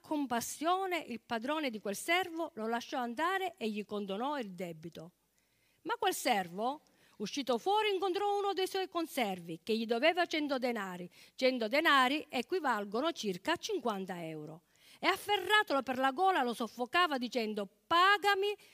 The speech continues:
ciò che mi devi." Allora il suo conservo, gettandosi ai suoi piedi, lo supplicava dicendo:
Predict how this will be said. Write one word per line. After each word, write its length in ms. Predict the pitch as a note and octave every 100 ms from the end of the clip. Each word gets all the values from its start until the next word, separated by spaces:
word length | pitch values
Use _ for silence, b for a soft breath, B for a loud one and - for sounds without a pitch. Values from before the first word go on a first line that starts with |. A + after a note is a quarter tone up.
| B
ciò 220 | - C#4+
che 160 | D4+ E4+
mi 140 | D#4
devi." 480 | B3+ G3+ F3 E3 E3 - B B
Allora 380 | G3 G#3+ C#4+
il 40 | D#4
suo 140 | F4
conservo, 540 | E4 D#4+ E4 E4+ D#4+ D4+
gettandosi 580 | C4+ - D4+ D4 C#4
ai 60 | C4
suoi 160 | A#3+ A3
piedi, 260 | C4+ C#4
lo 100 | C4
supplicava 600 | B3+ A#3+ G#3+ G#3 C4+ B3+
dicendo: 580 | G#3+ G3+ G3 F3+ F3 F3+